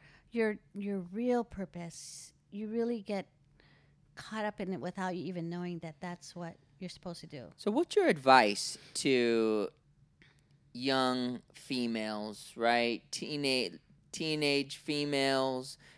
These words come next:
Speaker 2: uh, women in general, right? For what, from what you've gone through, right? And what you learned. If you were to go back to your seventeen, sixteen, seventeen-year-old self, what,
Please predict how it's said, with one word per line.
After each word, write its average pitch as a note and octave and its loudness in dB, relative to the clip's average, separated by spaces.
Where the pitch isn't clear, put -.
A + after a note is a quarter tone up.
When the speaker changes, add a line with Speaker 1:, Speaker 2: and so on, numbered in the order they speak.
Speaker 2:
uh, F3 -4
women B3+ 2
in E3+ 0
general, C3 0
right? C3 0
For D3+ -2
what, E3 0
from E3 -4
what E3+ -2
you've E3+ -6
gone A#2 0
through, B2 -2
right? D#3 2
And C#3 -2
what D3 2
you E3 -2
learned. A#2+ 0
If B2 -6
you F#3 -4
were A#3 2
to G#3 2
go D#3+ 4
back C#3 0
to C#3 2
your B2+ 2
seventeen, C3+ -2
sixteen, - -4
seventeen-year-old C#3 0
self, A2+ 2
what, A3+ -4